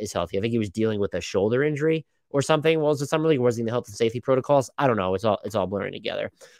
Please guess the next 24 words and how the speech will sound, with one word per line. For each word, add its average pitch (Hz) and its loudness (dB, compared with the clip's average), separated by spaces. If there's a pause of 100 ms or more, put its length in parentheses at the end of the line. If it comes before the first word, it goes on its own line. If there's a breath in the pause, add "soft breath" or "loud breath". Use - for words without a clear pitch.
(180 soft breath)
Austin's 220 4
next 180 2
question, 135 2
"Do 120 -2
you 185 2
think 320 -6
the 359 -4
Kings 208 -2
actually 143 -2
have 156 4
a 131 0
chance 135 -2
to 151 0
slash 117 0
will 131 4
make 131 0
the 117 -2
playoffs 120 4
or 110 0
at 87 -4
least 120 -4
the 98 -4
play-in 107 -2
game 95 0